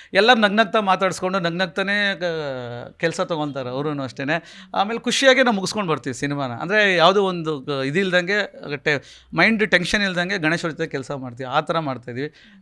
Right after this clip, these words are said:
ಆ, ನಮ್ಮ ಶರಣ್ ಸರು ಅಷ್ಟೇ, ಅವ್ರ ಜೊತೆಗೂ ಅಷ್ಟೇ, ಅವ್ರ ಜೊತೆಗೆ ಕಂಟಿನ್ಯೂ ಮಾಡಿದೆ ನಾನು. ವಿ-,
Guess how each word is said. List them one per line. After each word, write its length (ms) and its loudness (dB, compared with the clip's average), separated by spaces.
ಆ, 120 0
ನಮ್ಮ 320 -4
ಶರಣ್ 340 4
ಸರು 240 2
ಅಷ್ಟೇ, 540 -6
ಅವ್ರ 160 2
ಜೊತೆಗೂ 500 -2
ಅಷ್ಟೇ, 200 -4
ಅವ್ರ 200 0
ಜೊತೆಗೆ 300 -2
ಕಂಟಿನ್ಯೂ 440 -4
ಮಾಡಿದೆ 280 -2
ನಾನು. 220 -8
ವಿ-, 180 -8